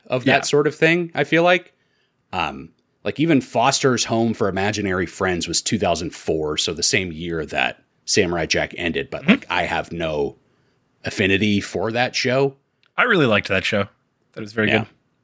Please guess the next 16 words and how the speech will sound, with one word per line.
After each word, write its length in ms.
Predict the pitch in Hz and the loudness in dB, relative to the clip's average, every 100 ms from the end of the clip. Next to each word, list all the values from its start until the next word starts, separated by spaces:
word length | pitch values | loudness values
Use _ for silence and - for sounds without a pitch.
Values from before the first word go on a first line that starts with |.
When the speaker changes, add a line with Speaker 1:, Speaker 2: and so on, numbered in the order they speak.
| _ _ _ | _ _ _
Speaker 1:
I 80 | - | 0
just, 260 | 127 - - | 2 0 -2
yeah, 160 | 82 71 - _ _ - | -4 -4 -10 _ _ -2
never 400 | 98 90 85 - _ _ _ | 0 0 -4 -8 _ _ _
watched 380 | 67 - - - | -6 0 0 0
it. 180 | - - - | -6 -10 -4
Speaker 2:
Yeah, 320 | 131 104 98 - | 2 2 0 0
that 160 | 160 185 | 0 0
was 100 | 175 | 2
another 200 | 151 139 | 2 2
one 100 | 123 | 2
that 100 | 110 | 2
started 260 | - 113 104 | 2 2 0
with, 100 | 107 | 0
like, 120 | 98 | 2
a, 180 | 98 | 2